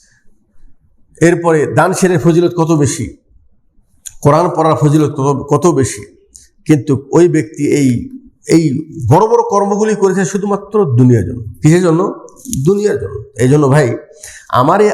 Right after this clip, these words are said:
আলোচনাটা আমি প্রথমে নিজেকে এবং আমাদের সকল মুসলিম ভাইদেরকে শুধুমাত্র দুটি কথা স্মরণ করে দেওয়া।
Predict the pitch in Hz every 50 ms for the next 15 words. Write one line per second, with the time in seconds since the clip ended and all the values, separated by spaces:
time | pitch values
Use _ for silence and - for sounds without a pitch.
0 | - - 139 139 143 143 143 151 156 165 165 175 185 190 - - - 117 117 113
1 | 117 147 156 156 - 170 175 160 151 143 151 185 202 175 240 247 240 - 247 247
2 | 247 233 170 156 147 160 165 - 175 156 151 147 123 - - 151 - 196 196 180
3 | 160 151 - - - 135 120 107 117 135 156 156 175 151 143 147 156 156 - -
4 | - - _ - - 254 240 277 277 254 247 254 - 233 202 139 123 156 202 175
5 | 262 247 196 214 190 180 - - 156 151 151 127 - 120 101 87 90 -